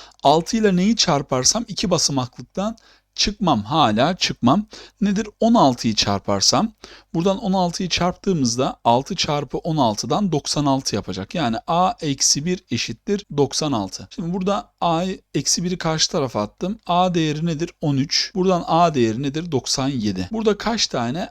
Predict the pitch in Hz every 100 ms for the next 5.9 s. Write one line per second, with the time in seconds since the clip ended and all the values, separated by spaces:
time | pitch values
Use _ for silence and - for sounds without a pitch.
0 | - 156 160 165 - 196 180 - - 151
1 | 160 - 185 170 135 127 123 127 143 196
2 | - 180 - - 139 190 - 147 151 135
3 | 113 120 110 98 95 139 170 185 208 214
4 | 226 208 214 - 202 180 131 107 98 92
5 | 110 - 104 139 196 214 220 202 247